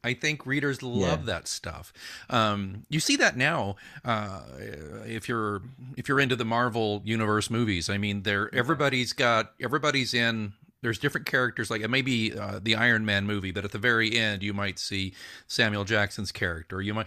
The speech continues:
Speaker 1: so I think, I think, do you think, at least, I'm asking what you think, but do you think that that is, uh, a faddish thing to do, like a fad that will go away? Or do you think it's something that, uh, will just keep going? People will want to see those little, little intersections.
Speaker 2: Yeah,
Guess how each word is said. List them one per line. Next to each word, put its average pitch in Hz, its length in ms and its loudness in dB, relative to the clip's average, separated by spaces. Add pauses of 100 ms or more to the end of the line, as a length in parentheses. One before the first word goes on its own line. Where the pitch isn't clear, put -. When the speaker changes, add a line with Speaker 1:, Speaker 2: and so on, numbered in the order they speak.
(280)
Speaker 1:
so - 200 2
I 151 100 0
think, - 340 -6
I - 40 -4
think, - 420 -10 (140)
do 151 140 -2
you 254 200 8
think, 95 280 -4
at 95 80 -8
least, 92 300 -6
I'm 110 100 -4
asking 120 380 -4
what 101 100 -6
you 135 160 -2
think, 101 240 -6
but 107 80 0
do 135 80 -4
you 208 120 0
think 320 220 -6
that - 120 -10
that 160 320 2 (500)
is, 135 420 0
uh, 107 280 0
a 107 100 -4
faddish 151 600 6
thing 165 220 -4
to 165 120 -4
do, 156 240 0
like 127 160 2
a 101 60 0
fad 131 340 4
that 131 160 -2
will 127 60 -2
go 127 180 0
away? 123 260 0
Or 160 140 4
do 147 80 -2
you 175 60 2
think 202 160 -4
it's 202 120 -4
something 196 420 -4
that, 190 300 -8
uh, 190 240 -4
will 190 120 -8
just - 180 -8
keep 190 220 -4
going? 151 220 0
People 131 260 -2
will 131 160 2
want 139 260 -2
to 131 100 -2
see 139 360 2
those 107 200 0
little, 101 380 -2 (400)
little 110 160 -6
intersections. 107 800 -4 (380)
Speaker 2:
Yeah, 104 160 -4